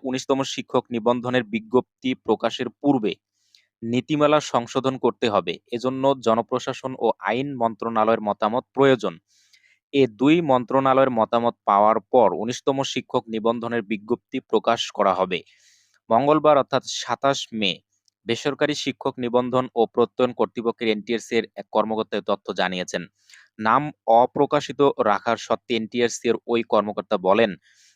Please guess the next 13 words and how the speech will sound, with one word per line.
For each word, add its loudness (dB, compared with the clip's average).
উনিশতম 0
শিক্ষক -2
নিবন্ধনের 0
বিজ্ঞপ্তি -4
প্রকাশ 0
করতে -6
এক 2
থেকে -2
দুই 0
মাস 2
সময় 0
লাগতে -2
পারে। 0